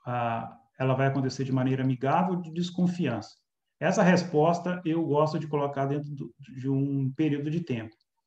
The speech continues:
No passado foi muito de desconfiança, mas hoje eu acredito que mudou muito, até pela quantidade de, de convênios, parcerias com as empresas, eu acredito que hoje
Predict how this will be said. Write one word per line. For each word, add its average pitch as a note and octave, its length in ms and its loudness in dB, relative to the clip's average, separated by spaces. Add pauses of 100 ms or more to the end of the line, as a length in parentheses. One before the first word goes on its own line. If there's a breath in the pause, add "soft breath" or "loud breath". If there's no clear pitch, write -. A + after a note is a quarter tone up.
No G3+ 160 2
passado E3 440 4
foi E3+ 140 0
muito E3 260 0
de D3+ 120 -4
desconfiança, D3+ 800 -4 (480)
mas C3 200 2
hoje D#3+ 340 4
eu E3+ 140 0
acredito D3 380 -2
que D#3 120 -2
mudou D#3 340 -2
muito, C3+ 400 4 (220)
até F#3+ 320 -2
pela F3 280 0
quantidade F3 720 0
de, - 120 -8 (400)
de B2+ 120 -10
convênios, D#3 680 0
parcerias D3 560 -2
com C#3+ 100 -6
as B2+ 80 -2
empresas, C3 480 -2
eu C#3+ 140 -6
acredito D3 320 -8
que - 100 -8
hoje D3 340 0